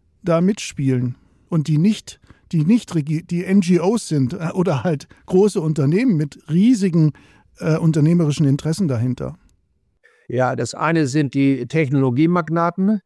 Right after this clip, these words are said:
Speaker 2: und, äh, Musk ist damit die, die Symbol-, Symbolfigur, der ja selbst in den E-, U S A,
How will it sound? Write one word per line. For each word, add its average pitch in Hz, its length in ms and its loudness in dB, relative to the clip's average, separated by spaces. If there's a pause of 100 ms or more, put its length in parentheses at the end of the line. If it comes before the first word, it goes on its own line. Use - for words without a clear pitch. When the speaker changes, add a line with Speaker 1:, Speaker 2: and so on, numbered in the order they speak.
(140)
Speaker 2:
und, 131 300 -6
äh, 117 100 -2
Musk 143 420 -2
ist - 240 -6
damit 135 420 -2
die, 123 280 -4
die 131 160 -2
Symbol-, 131 460 -4
Symbolfigur, 160 1000 -2 (640)
der 147 200 0
ja 139 140 2
selbst 147 360 -2
in 147 100 -4
den 131 140 -2
E-, 135 340 -2
U 135 140 0
S 123 180 -4
A, 151 340 -2